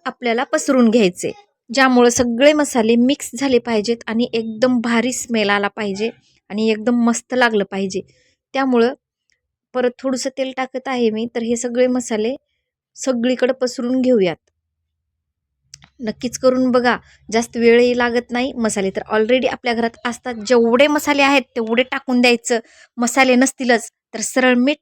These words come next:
टाका, तिखट टाका, कोथिंबीर टाका, मस्त जर खडा मसाला किंवा घरी बनवलेला असेल काळा मसाला तर ते टाका. आणि काय, तेल टाकायचं, फोल्ड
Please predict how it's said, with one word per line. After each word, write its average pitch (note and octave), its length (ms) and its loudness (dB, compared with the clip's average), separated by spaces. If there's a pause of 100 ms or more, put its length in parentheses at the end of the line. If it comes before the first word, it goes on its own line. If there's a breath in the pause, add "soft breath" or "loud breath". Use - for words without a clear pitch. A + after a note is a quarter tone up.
टाका, C#4 300 -6 (560)
तिखट D4+ 280 -4 (140)
टाका, D4 300 -4 (360)
कोथिंबीर C#4+ 540 0 (120)
टाका, C4+ 340 -4 (440)
मस्त - 440 -6 (440)
जर B3+ 180 -2
खडा B3+ 220 2
मसाला B3+ 640 2
किंवा B3 340 -2
घरी B3 200 2
बनवलेला A#3 520 0
असेल A#3 300 -4
काळा A3 260 0
मसाला A3+ 340 -2
तर - 140 -14
ते A#3+ 220 -6
टाका. F3+ 320 -8 (560)
आणि A#3+ 180 -16
काय, C4+ 260 -2
तेल A#3 340 -4
टाकायचं, C#4+ 380 -4 (120)
फोल्ड F#3+ 200 -6